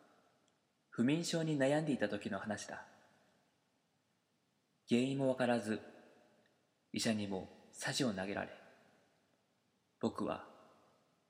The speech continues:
自暴自棄から叫びたりになっていた。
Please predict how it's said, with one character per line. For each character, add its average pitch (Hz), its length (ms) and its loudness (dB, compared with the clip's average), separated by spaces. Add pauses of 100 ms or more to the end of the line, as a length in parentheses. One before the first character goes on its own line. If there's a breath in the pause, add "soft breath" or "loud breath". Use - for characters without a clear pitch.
(100)
自 233 80 2
暴 127 180 4
自 117 100 0
棄 - 160 -8
か 90 80 -2
ら - 180 -8 (920)
叫 - 280 -2
び 143 80 -2
た 139 100 2
り 135 100 0
に 135 80 -2
な 131 120 2
っ - 100 -8
て 101 80 -6
い 90 40 -8
た。 - 140 -14